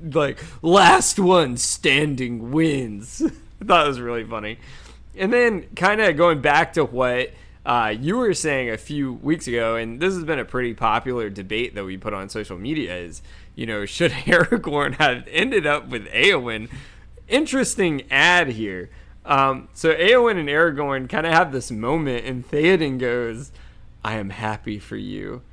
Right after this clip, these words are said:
He was an honorable man. It was not <laughs> Theoden of Rohan who led our people to victory.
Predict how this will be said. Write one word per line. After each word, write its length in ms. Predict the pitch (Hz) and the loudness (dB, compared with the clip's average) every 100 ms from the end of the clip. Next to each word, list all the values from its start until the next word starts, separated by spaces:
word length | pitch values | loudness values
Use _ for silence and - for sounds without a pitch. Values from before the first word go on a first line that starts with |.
| - | -20
He 160 | - 139 | -8 -6
was 140 | 120 | -4
an 160 | 107 90 - | -6 -8 -4
honorable 540 | 117 117 104 95 90 | -2 -2 -6 -10 -12
man. 480 | 87 92 87 78 139 - - - - | -12 -12 -14 -14 -16 -18 -20 -18 -4
It 80 | |
was 200 | 131 131 | -2 0
not 380 | 123 123 117 - - | -2 -4 -4 -6 -14
<laughs> 100 | - - - - 214 170 - - - | -8 -6 2 2 2 -2 -8 -16 -2
Theoden 540 | 180 185 185 160 160 139 | 4 6 6 4 0 0
of 140 | 113 | -2
Rohan 800 | 120 151 170 139 104 95 69 107 - - - - | 2 2 4 0 -2 -6 -10 -14 -18 -20 -20 -6
who 220 | 131 117 | -4 -4
led 280 | 104 110 110 | -4 -4 -4
our 180 | 98 107 | -6 -6
people 460 | - 123 - 110 | -6 -6 -6 -10
to 100 | 95 | -10
victory. 800 | 98 117 123 - 92 80 57 - | -12 -8 -8 -8 -16 -16 -16 -18